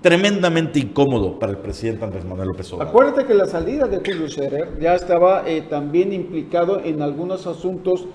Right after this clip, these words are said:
Speaker 2: nada, nada claros. Entonces, eh, digo, yo conozco a Juan Collado, recuerda que fue uno de los abogados que defendió al ex gobernador Mario Villanueva.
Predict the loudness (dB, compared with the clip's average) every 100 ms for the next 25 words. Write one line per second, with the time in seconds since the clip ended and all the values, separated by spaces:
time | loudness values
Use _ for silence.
0 | -16 -20 -8 0 4 6 4 2 2 2
1 | 4 6 6 6 0 -6 -6 0 0 2
2 | 4 4 0 -2 2 4 4 4 -2 -10
3 | -14 -8 -4 0 2 0 -2 -4 -2 -2
4 | 0 2 2 2 -2 0 2 4 4 0
5 | -6 -16 -12 -8 0 2 2 -2 -2 -2
6 | 0 0 0 0 2 4 2 2 -2 -2
7 | -4 -4 -2 0 0 2 2 2 0 -2
8 | -2 -4 -4 -4 -6 -4 -4 -2 -2 -2
9 | -2 -2 0 0 -2 -4 4 6 4 2